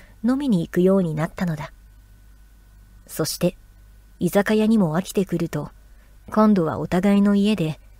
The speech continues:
夕食を食べるようになった。この土地に越してきて数年、飲みに行く友達などいなかったから、私は嬉しかったのだ。日頃のストレスを吐き出す場所は、家か近所の飲み屋しかなかったし、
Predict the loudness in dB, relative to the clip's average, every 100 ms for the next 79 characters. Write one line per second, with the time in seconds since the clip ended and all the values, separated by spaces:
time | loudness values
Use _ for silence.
0 | -20 -2 2 2 2 4 4 4 0 0
1 | 2 2 0 -4 -8 -10 -14 -16 -20 -20
2 | -20 -20 -20 -20 -20 -20 -20 -20 -20 -20
3 | -20 -20 -6 0 2 2 2 2 2 0
4 | 0 0 -2 -4 -8 -6 -4 -4 -4 -8
5 | -20 -20 -20 -20 -20 -20 -8 0 2 4
6 | 2 2 -2 -2 0 0 2 2 2 0
7 | -2 -4 -4 -6 -6 -4 -4 -8 -12 -20
8 | -20 -20 -20 -20 -16 -6 -4 -4 -4 -2
9 | -2 -2 -4 -4 -8 -4 -6 -6 -10 -18
10 | -20 -20 -20 -20 -20 -20 -20 -20 -20 -20
11 | -12 -4 4 6 6 4 4 4 4 2
12 | -4 -4 -2 0 0 -2 -8 -6 -6 -6
13 | -8 -16 -20 -20 -20 -20 -16 -2 4 6
14 | 4 -2 2 2 2 -2 0 2 2 0
15 | -4 -6 -4 -6 -6 -8 -8 -12